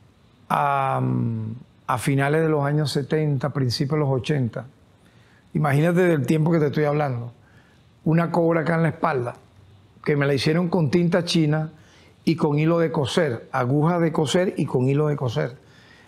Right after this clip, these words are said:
Eh, la tinta china obviamente no era la ideal para eso. O sea que eso ha evolucionado de una manera increíble, espe-,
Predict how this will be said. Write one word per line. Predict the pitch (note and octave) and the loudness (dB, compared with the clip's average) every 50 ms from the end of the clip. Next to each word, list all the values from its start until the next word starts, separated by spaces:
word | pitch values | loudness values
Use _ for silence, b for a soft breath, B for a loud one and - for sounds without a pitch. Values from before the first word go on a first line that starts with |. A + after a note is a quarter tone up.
| B B B _ _ - | B B B _ _ -8
Eh, | D#3+ D3+ C#3+ | -4 -2 -2
la | C#3 C3+ A2+ | -2 -2 0
tinta | D3+ D#3 D#3 C#3+ G3 F3+ | 0 0 0 0 0 0
china | - F#3 F3+ F3 F3+ | 2 2 2 2 2
obviamente | F3+ F3+ F3 E3+ E3+ E3 E3 D#3+ G3 E3+ | 2 2 2 2 2 2 0 2 0 0
no | D#3 D3+ | 2 2
era | D3 D3+ D#3+ | 0 0 0
la | E3 D#3 | 0 0
ideal | D3 C#3 C3 B2+ C3+ C3 | 0 0 0 0 0 -2
para | - C#3+ B2 B2 D3+ | -2 -2 -2 0 -2
eso. | E3 - - B2 A#2 A2 - _ - - A#2 A2+ | -2 -2 -6 -8 -14 -16 -20 _ -20 -20 -20 -10
O | - | -4
sea | - C3+ B2+ | -4 -2 -2
que | A2 D3 D3+ | -2 -2 -2
eso | C3 - - D#3 | -2 -2 -2 0
ha | D3+ D3 | 0 0
evolucionado | D3 D3+ D#3 D#3 C#3 A#2 C3 C3+ C3+ C#3+ | 0 0 0 0 0 0 0 0 0 0
de | D3+ D#3+ | 0 0
una | D#3+ D3+ | 0 0
manera | D3 C#3 C#3 C3+ C#3 D3 D3+ D3+ - B B B B B B B B B | 0 0 0 0 0 0 -2 -2 -6 B B B B B B B B B
increíble, | - F3+ E3 D3+ - E3 C#3+ C#3 C#3+ E3 F3+ F3 E3 D3 C3 A#2+ A#2 G#2 - | 0 2 2 2 2 2 2 2 2 2 2 2 2 2 2 0 0 -2 -2
espe-, | - B2+ B2+ D#3 C#3+ | -2 -2 -2 -2 -6